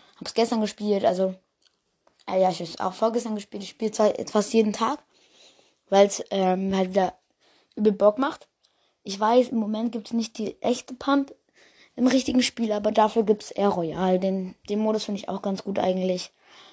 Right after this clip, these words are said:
Wenn man, aber meistens gibt es da Probleme mit dem Matchmaking. Das heißt, wenn du alleine mit Auffüllen spielst, also ist bei mir jetzt von zehn Runden, ist es bei mir neunmal passiert, war ich komplett alleine im Flugzeug.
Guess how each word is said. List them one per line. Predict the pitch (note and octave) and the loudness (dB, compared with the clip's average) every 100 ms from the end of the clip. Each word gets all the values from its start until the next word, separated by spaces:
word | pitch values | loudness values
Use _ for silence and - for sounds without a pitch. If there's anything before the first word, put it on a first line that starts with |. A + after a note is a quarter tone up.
| _ _ _ _ _ _ _ - - | _ _ _ _ _ _ _ -20 0
Wenn | G3 G3+ | 4 6
man, | G#3 G#3+ G#3 G3+ _ - _ _ | 4 4 0 -4 _ -20 _ _
aber | - G#3 G3 | -6 -4 -2
meistens | G3+ G#3 G#3 F#3+ | 0 0 -2 -6
gibt | A3 G#3+ | -6 -8
es | - | -8
da | |
Probleme | - G3 F#3+ G3+ | -6 -4 -2 -2
mit | G3 | -2
dem | F#3 | -4
Matchmaking. | F#3+ G3+ F#3+ F3+ F3+ F#3 | -4 -4 -4 -4 -4 -6
Das | F#3 | 2
heißt, | G#3+ G#3 G#3 | 4 4 2
wenn | G3+ | -2
du | G#3 C4 D4 _ _ | -2 -4 -4 _ _
alleine | - G3 G#3+ B3+ C4+ C4+ _ - | -10 -4 -2 0 -2 -4 _ -6
mit | G#3 | 0
Auffüllen | - B3 - G#3 G3+ | 4 4 4 0 0
spielst, | - A#3 C4 C#4+ - - | -2 2 2 2 -6 -2
also | F#3 | 0
ist | F#3 | 0
bei | F#3 | 0
mir | F#3+ A3 G#3 | 0 2 0
jetzt | G#3 - | -2 -14
von | - G3 | -10 2
zehn | A3+ A#3 | 4 4
Runden, | A3 A#3+ B3+ B3 _ _ - | 4 4 2 0 _ _ -12
ist | G3 | -8
es | F#3 | 0
bei | F#3+ | 0
mir | G3 | 2
neunmal | G3 A3 G#3+ | 0 0 0
passiert, | G#3+ G#3 A#3+ A#3+ _ _ - _ | -4 0 0 0 _ _ -20 _
war | - | 0
ich | G3+ | 0
komplett | - A3 G#3+ - | 2 4 4 4
alleine | G3 G3+ | 4 2
im | G3 | -2
Flugzeug. | G3+ F#3+ - F3 - | -4 -8 -2 -2 -4